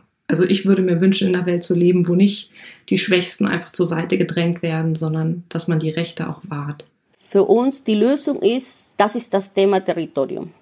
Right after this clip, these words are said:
Speaker 2: Ich kann natürlich nicht für alle Menschen sprechen, nicht für alle indigene Menschen, aber eine Sache, die uns einig als indigene Menschen ist, dass wir wollen selbst bestimmen, wir wollen autonom, wir wollen unsere Territorien zurück,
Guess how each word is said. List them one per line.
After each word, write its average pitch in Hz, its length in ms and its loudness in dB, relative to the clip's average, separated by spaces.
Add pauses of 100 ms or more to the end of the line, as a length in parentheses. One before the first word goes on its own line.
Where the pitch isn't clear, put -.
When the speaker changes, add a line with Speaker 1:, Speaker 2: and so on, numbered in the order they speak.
(120)
Speaker 2:
Ich - 160 -12
kann 226 240 0
natürlich 208 380 -4
nicht 208 180 -2
für - 140 0
alle 180 180 2
Menschen 220 460 2
sprechen, 175 400 -4
nicht 180 100 -2
für - 140 -6
alle 180 120 0
indigene 185 420 0
Menschen, 220 420 -2
aber 175 320 0
eine 277 340 0
Sache, 233 340 -2
die 233 140 -8
uns 202 280 -2
einig 262 600 0
als 190 200 -2
indigene 196 420 0
Menschen 233 340 -4
ist, - 220 -8
dass 190 120 -6
wir 190 420 0
wollen 180 260 2
selbst 226 520 2
bestimmen, 214 680 -2
wir 170 160 -2
wollen 170 280 -4
autonom, 190 800 0
wir 175 140 -2
wollen 175 240 -2
unsere 175 320 -4
Territorien 170 500 -2
zurück, 202 280 -6